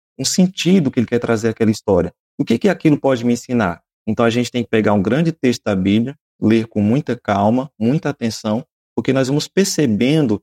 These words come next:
que existe um fio condutor, um motivo para aquela,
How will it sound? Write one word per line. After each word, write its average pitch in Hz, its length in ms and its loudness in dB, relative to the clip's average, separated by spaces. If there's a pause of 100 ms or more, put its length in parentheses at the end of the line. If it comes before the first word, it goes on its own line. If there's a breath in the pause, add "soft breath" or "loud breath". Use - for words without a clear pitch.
(320)
que 165 80 2
existe 147 720 0
um 175 100 0
fio 180 200 0
condutor, 170 640 2 (100)
um 143 100 0
motivo 185 440 2
para 131 140 -8
aquela, 117 260 -2